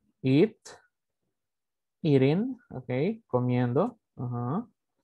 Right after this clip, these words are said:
Y go, going, ¿ok? Que sería yendo, ¿verdad? Yendo.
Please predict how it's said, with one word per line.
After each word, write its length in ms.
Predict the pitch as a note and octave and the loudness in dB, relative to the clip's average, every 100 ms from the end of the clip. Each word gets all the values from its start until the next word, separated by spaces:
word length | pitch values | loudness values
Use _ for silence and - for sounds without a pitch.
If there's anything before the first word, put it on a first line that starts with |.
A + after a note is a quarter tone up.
| _ _ _ _ _ | _ _ _ _ _
Y 180 | A3 F3+ | -4 0
go, 440 | C#3+ C#3 A#3 C4 _ _ _ _ _ _ _ _ _ _ _ _ | 4 6 4 0 _ _ _ _ _ _ _ _ _ _ _ _
going, 800 | B2+ C#3 C3+ A#2+ - - G#2+ B2+ B2 _ _ _ | -2 2 2 0 -4 -12 -14 -14 -16 _ _ _
¿ok? 160 | B2 - C#3+ A3+ - _ _ _ _ | -10 -4 -2 -2 -6 _ _ _ _
Que 100 | A3 | 0
sería 440 | E3+ C#3+ D3 - | 4 6 4 2
yendo, 600 | C3+ C#3 C3 G#2+ G2+ B2+ - | 0 2 2 -2 -10 -14 -10
¿verdad? 400 | A#2+ B2+ G3+ - | -6 -2 -2 -4
Yendo. 480 | B2+ B2+ A2 - - | -4 -2 -4 -8 -20